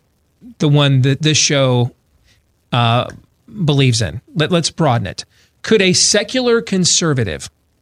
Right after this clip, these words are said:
defend the principles of conservatism against the spirit of the age? Yes, they could. Could they defeat the spirit of the age? No, they could not.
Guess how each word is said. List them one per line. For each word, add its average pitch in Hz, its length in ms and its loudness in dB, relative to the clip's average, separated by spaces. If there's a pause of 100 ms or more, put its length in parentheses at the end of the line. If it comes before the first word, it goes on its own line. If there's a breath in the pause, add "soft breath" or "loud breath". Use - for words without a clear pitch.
(1700)
defend 185 540 0
the 165 60 -2
principles 160 540 0
of 147 140 0
conservatism 147 680 0
against 139 280 0
the 143 80 -2
spirit 131 300 0
of 117 60 0
the 117 120 0
age? 82 320 -6 (340)
Yes, 127 300 0
they 123 140 -2
could. 95 260 -8 (1900)
Could 185 240 0
they 180 160 2
defeat 165 580 -2
the 151 80 -2
spirit 127 320 0
of 110 80 0
the 107 120 0
age? 90 300 -6 (160)
No, 131 160 2
they 117 120 2
could 107 180 -2
not. 80 180 -10